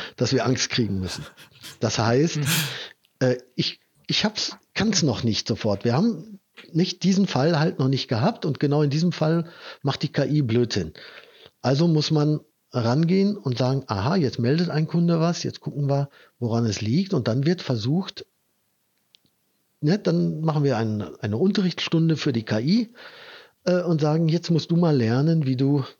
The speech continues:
Speaker 1: Kuala Lumpur anfliegst, ne? Weil du machst das noch nicht gut. Äh, also in diese Richtung hinein. Äh, man kann nicht, <clears throat> man kann nicht, äh, die ganze Welt testen. Auch das wäre einfach, äh, kaufmännisch viel zu teuer.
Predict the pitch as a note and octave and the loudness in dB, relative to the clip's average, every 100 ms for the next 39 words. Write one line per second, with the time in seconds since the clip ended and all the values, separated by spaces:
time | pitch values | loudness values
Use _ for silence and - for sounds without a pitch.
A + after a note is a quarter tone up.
0 | _ - D#3 D3 D3 B2+ A2 - E2 D#2 | _ -2 2 4 4 2 -2 -4 -6 -10
1 | C3 - - - G3 G#3+ - _ A2 C#3+ | -12 -12 -14 -2 0 0 -4 _ -2 0
2 | E3 - - C#3 C3 - - D3 - A#3 | -2 -6 -2 -2 -2 -4 -4 -4 -2 -2
3 | - C3+ - - - - - - - - | 0 -2 -4 -12 -18 -20 -20 -20 -20 -20
4 | - - _ _ - - _ - C3+ B2+ | -20 -20 _ _ -20 -20 _ 0 0 0
5 | C3+ B2 C#3 C#3+ _ _ _ _ - - | 0 2 0 -2 _ _ _ _ -14 -2
6 | D3 E3 E3 C3 - G2 - F#2 F2 F2 | 2 2 2 2 0 -4 -4 -4 -4 -4
7 | E2 G#2 G#2 G2 F2+ G#2 G#2 A2+ - - | -6 -4 -4 -4 -6 -6 -4 -4 -4 -2
8 | C#3 D#3 D#3 - - - - - E3 - | 0 0 0 -2 -8 -12 -12 -8 -8 -8
9 | D3 - C#3 A#2 A#2 A#2 C#3+ C#3+ D3 - | -10 -10 -8 -6 -4 -2 0 0 0 -4
10 | - C#3 B2 B2 C#3+ C3 A2 A2+ C#3 - | -6 -2 -2 0 0 0 0 0 0 -2
11 | G2 - C3 C3 A2+ - A2+ - A#2 A#2+ | -2 -4 -6 -4 -6 -4 -4 -4 -2 -2
12 | A2 A2 G2+ A2 - - G#2 G#2 G#2 G2+ | -2 -4 -4 -6 -8 -8 -4 -2 -4 -8
13 | - _ _ _ - A#2 A#2+ A2 G#2 - | -14 _ _ _ -4 0 0 0 -2 -2
14 | A#2+ A2+ G#2 G2 F2 | -4 -4 -4 -2 -4